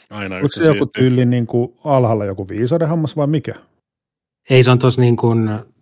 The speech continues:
Speaker 3: ei, onneksi ei edes se
Speaker 2: Etuhammas. <laughs> Voi
Speaker 3: Ylä-,
Speaker 2: vitsi.
Speaker 3: ylähammas tossa niin kuin, äh, takahampaan ja etuhampaan puolivälistä suunnilleen. Siitä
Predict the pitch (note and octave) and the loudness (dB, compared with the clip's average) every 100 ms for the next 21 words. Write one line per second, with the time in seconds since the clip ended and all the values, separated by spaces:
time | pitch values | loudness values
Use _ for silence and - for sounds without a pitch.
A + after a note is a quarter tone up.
0 | _ _ _ C#3 B2+ B2+ B2 A2+ B2 A#2 | _ _ _ 2 4 4 2 0 0 0
1 | A2 F#2 B2+ A2 C#3 C3+ B2 A3 C3+ - | -2 -4 -6 -2 2 2 2 2 0 -4
2 | D3 - D3 - - _ - - - F#3 | -6 -6 -8 -10 -16 _ -20 -20 -4 0
3 | F3+ D#3+ D#3+ E3+ D#3+ B2+ B2+ B2+ B2 - | 2 2 2 2 2 4 4 4 2 -4
4 | - A#2+ - B2 A#2 A2+ A#2+ A2+ A2+ A2+ | -10 -10 -8 -6 -6 -6 -6 -6 -6 -10
5 | _ _ _ _ _ _ _ _ _ _ | _ _ _ _ _ _ _ _ _ _
6 | _ _ _ _ _ _ _ _ _ _ | _ _ _ _ _ _ _ _ _ _
7 | C#3 C3+ C3 B2+ - _ _ _ _ _ | -4 -2 -2 -2 -10 _ _ _ _ _
8 | _ _ _ _ _ E3+ E3+ D#3+ C#3 C3+ | _ _ _ _ _ -6 -2 -2 0 0
9 | C3 C3 A#2+ A2 A#2+ A2 B2 A#2 A2 G2 | 2 2 0 0 -4 -2 0 0 0 -8
10 | G2 - - A2+ A2 A2+ A#3+ G#3+ | -12 -14 -16 -18 -20 -10 -6 -6